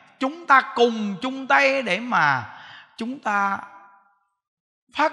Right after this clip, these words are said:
triển pháp môn Tịnh Độ. Thí dụ như giờ một mình những đức làm hay, hay là một người nào đó làm, nó không đặc biệt bằng là chúng ta cùng rất là đông người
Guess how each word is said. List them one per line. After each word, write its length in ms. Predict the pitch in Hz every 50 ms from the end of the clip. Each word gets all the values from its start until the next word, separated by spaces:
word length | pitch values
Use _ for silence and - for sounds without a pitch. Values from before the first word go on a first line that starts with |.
| 262
triển 180 | - 143 139 160
pháp 120 | - 240
môn 160 | 220 214 196 165
Tịnh 120 | - 135 139
Độ. 180 | 123 107 104 - - _ _ _ _ _ _ _ _ _ _ _ _ _ _ _ _ _ _ _ _ _ _ _ _ _ _ _ -
Thí 60 | 285 302
dụ 180 | 294 226 233
như 120 | 247 247 254
giờ 160 | 233 226 214
một 160 | 196 202 202
mình 260 | 214 220 214 202 196
những 140 | 196 208 226
đức 180 | 269 311 - 240
làm 260 | 220 202 185 185 185
hay, 180 | 214 240 240 233 233 226 226 214 - - - - - _ _ _ _ _ _ _ _
hay 220 | - - 277 285
là 80 | 277 233
một 180 | 208 208 208 214
người 240 | 208 208 202 202
nào 360 | 202 208 196 190 196 202 202 208
đó 160 | 220 - 294
làm, 300 | 277 233 190 175 175 185
nó 60 | 233
không 220 | - 254 262 254
đặc 140 | 233 196 180 202
biệt 180 | 180 170 170 180
bằng 180 | 185 170 165
là 80 | 160 151
chúng 220 | 147 233 262 302
ta 140 | - 247 240
cùng 400 | - - 214 190 175 170 165 165
rất 240 | 190 269 339 - -
là 100 | 240 196
đông 260 | 208 247 277 285 269
người 220 | 262 240 214 202